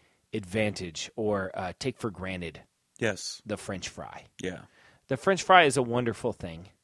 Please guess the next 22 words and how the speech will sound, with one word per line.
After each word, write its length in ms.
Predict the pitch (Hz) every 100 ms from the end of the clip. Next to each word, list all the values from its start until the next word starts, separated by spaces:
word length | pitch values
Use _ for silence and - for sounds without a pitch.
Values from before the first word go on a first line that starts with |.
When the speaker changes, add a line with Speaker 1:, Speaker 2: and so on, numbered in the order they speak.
| _ _ _ _
Speaker 1:
And 160 | 120 123
the 40 |
fact 260 | 123 135 123
that 100 | 120
you 100 | 127
can 160 | 139
get 160 | 123 123
it 100 | -
hot 360 | - 123 123 - _
and 320 | 113 110 101 - _ _ _ -
hopefully 540 | - 120 - 104 101 92
fresh, 400 | - 101 104 - - - - _ 107
uh, 260 | 101 92
wherever 480 | - 113 113 113 117
you 160 | 110 104
go 480 | 104 101 95 98 _ -
in 140 | 117
a, 60 | 107
in 200 | - 107
a, 400 | 95 98 104 -
in 120 | 107
an 100 | 98